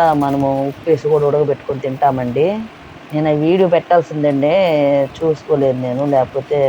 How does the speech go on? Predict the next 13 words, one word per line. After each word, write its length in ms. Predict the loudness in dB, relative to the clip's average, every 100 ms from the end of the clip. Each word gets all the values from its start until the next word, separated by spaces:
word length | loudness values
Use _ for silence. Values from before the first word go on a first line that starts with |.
| 0
పెట్టేదాన్ని. 680 | -2 0 0 0 -4 -6 -6 -8 -12 -20 -20
మీరు 200 | -8 -4
ట్రై 160 | 2 2
చేయండి, 520 | 4 4 4 0 -2 -2 -4 -8
మీకు 220 | -8 -2
అవైలబుల్ 400 | 0 2 0 0
ఉంటే 180 | -2 -2
అట్లా 200 | -4 -4
చేయండి. 520 | -2 -2 -2 -2 -4 -4 -8 _ _ _ _
చూసారు 300 | -2 0 2
కదా, 220 | 2 4
ఈ 120 | 2 2
పండ్లన్నీ 580 | 0 2 2 2 0